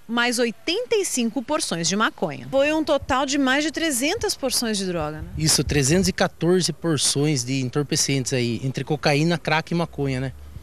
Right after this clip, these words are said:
Speaker 1: O outro rapaz que tava com ele não tinha nada, né? Nenhuma droga com ele.
Speaker 2: Ele não portava nada de ilegal, né? Nada de ilícito. Porém, ele acabou informando a equipe aí que havia acabado de consumir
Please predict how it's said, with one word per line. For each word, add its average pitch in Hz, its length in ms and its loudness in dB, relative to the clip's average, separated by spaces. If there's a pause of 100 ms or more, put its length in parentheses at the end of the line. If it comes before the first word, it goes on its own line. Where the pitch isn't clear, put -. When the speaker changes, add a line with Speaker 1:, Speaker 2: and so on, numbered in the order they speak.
Speaker 1:
O 247 100 -8
outro 302 260 0
rapaz 262 400 0
que 220 80 -2
tava 196 260 2
com 196 220 -2
ele 240 240 4
não 254 180 2
tinha 294 540 0
nada, 208 560 2
né? 208 100 0
Nenhuma 233 340 0
droga 185 280 -2
com 185 120 -6
ele. 143 160 -8 (240)
Speaker 2:
Ele 143 160 4
não 185 140 6
portava 180 420 4
nada 175 300 4
de 175 60 2
ilegal, 165 500 4
né? 175 160 2
Nada 147 260 0
de 139 140 -4
ilícito. 139 480 0 (460)
Porém, 151 400 4
ele 180 400 4
acabou 160 320 0
informando 170 680 2 (160)
a 135 100 0
equipe 143 380 -2
aí 170 200 2 (460)
que 143 460 2
havia 131 300 2
acabado 170 600 0 (140)
de 139 140 -8
consumir 160 640 0